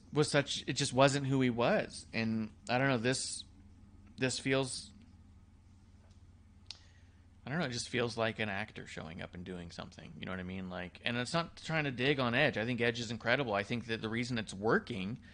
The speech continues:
is because I think he's got a lot of good faith from the fan base who says, "Sure, Edge, whatever you wanna do, you're gonna do it to the, you're gonna do it great." And he does a great job with it.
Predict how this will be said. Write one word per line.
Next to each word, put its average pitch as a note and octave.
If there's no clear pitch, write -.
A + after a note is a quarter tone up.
is -
because B2
I A#2+
think B2
he's A#2+
got A#2+
a -
lot A2+
of A2+
good A2
faith A#2
from A#2+
the G#2
fan C3
base A2+
who A2+
says, A#2
"Sure, F#3+
Edge, D3+
whatever D3
you D3
wanna D3
do, C#3
you're A2+
gonna B2
do B2
it A#2
to B2+
the, A#2
you're A#2+
gonna C3
do C3+
it C3+
great." C3+
And A#2+
he B2+
does C3+
a -
great C#3+
job B2
with C#3+
it. -